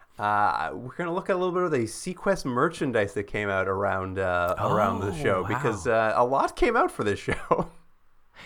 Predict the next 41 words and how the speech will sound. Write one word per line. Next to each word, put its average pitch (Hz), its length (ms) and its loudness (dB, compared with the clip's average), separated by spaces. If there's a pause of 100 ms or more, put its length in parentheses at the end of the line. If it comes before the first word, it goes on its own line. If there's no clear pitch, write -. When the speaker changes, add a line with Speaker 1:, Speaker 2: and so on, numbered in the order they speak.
Speaker 2:
It's - 180 0
funny, 196 300 2
you 151 140 2
know, 165 80 2
I 139 60 2
hadn't 180 240 -4
actually 160 260 -2
thought 127 200 0
of 127 40 0
that, 92 160 -2
but 92 240 -2 (100)
I 117 220 2
can 151 180 -2
imagine 98 680 -2 (500)
knowing 104 500 4 (380)
how 98 300 -2 (160)
big 95 220 0
the 98 120 -2
show, 87 380 0
like, 85 200 -4
at 95 60 -10
least 87 180 -8
how 92 160 -4
big 90 320 -4 (100)
the 92 100 -6
push - 340 2
for - 120 -10
the 127 100 -2
show 131 200 -2
was, 143 140 0
I'm 95 140 -4
sure 92 280 -2
there 87 120 -2
was 82 100 -4
a 80 60 -6
bunch 73 320 -6
of 73 80 -12
stuff - 260 -6
that - 160 -10
came 80 220 -6
out. 67 240 -8